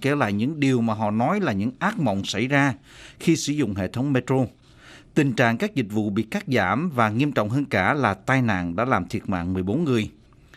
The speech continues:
Sự chậm trễ này nêu ra những câu hỏi làm thế nào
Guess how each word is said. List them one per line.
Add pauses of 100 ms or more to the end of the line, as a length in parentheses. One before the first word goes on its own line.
(480)
Sự
chậm
trễ
này
nêu
ra
những
câu
hỏi
làm
thế
nào